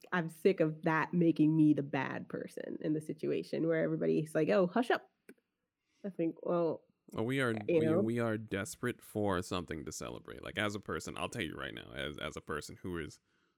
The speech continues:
Speaker 2: struggling through the year at this point, is what we want our wins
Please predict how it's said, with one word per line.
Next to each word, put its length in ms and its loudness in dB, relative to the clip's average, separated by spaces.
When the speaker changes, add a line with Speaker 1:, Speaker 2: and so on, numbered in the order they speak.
Speaker 2:
struggling 680 -4
through 260 -6
the 100 -6
year 600 -6
at 140 -14
this 140 -8
point, 340 -12
is 180 -6
what 180 -4
we 120 0
want 420 0
our 180 -2
wins 840 -6